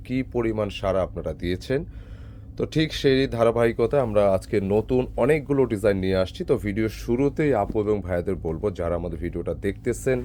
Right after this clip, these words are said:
দেশ প্রবাস থেকে, ভিডিওটা স্কিপ করবেন না, শেষ পর্যন্ত কন্টিনিউ করতে থাকুন।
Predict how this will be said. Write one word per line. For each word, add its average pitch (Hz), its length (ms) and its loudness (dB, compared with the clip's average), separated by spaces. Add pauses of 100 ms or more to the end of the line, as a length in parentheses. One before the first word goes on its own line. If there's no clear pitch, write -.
দেশ 90 220 -4
প্রবাস 82 360 -4
থেকে, 92 280 -4
ভিডিওটা 90 380 -8
স্কিপ - 320 -10
করবেন 104 300 0
না, 113 180 -4 (560)
শেষ - 240 -2
পর্যন্ত 110 400 2
কন্টিনিউ 90 480 0
করতে 95 300 -2
থাকুন। 139 420 0